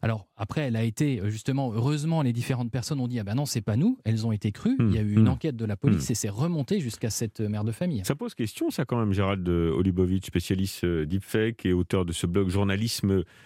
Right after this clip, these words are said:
Speaker 2: euh, Design. Alors, vous teniez tout à l'heure, et vous avez raison de le faire, à, à nuancer l'impact, euh, pour nos démocraties. Mais là, euh, quand même, pour la vie de tous les jours, euh, des concitoyens, on voit qu'il y a des chantages, euh,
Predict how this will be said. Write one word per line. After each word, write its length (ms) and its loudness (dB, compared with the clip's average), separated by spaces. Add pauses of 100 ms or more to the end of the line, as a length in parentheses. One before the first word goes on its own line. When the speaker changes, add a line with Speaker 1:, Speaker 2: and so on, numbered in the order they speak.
(120)
Speaker 2:
euh, 40 2
Design. 520 0
Alors, 300 0 (260)
vous 120 4
teniez 320 2
tout 160 -12
à 80 2
l'heure, 160 2
et 40 2
vous 140 0
avez 140 2
raison 240 2
de 60 2
le 80 4
faire, 280 0
à, 160 -2 (180)
à 120 0
nuancer 460 -2
l'impact, 520 -4
euh, 160 0 (260)
pour 120 0
nos 100 4
démocraties. 680 0
Mais 120 0
là, 200 0
euh, 300 0
quand 160 -4
même, 240 -2
pour 120 0
la 100 2
vie 80 0
de 60 -6
tous 120 0
les 140 4
jours, 280 0
euh, 220 2
des 120 0
concitoyens, 720 2
on 100 2
voit 140 2
qu'il 100 -2
y 80 -2
a 20 0
des 60 2
chantages, 560 -2
euh, 80 2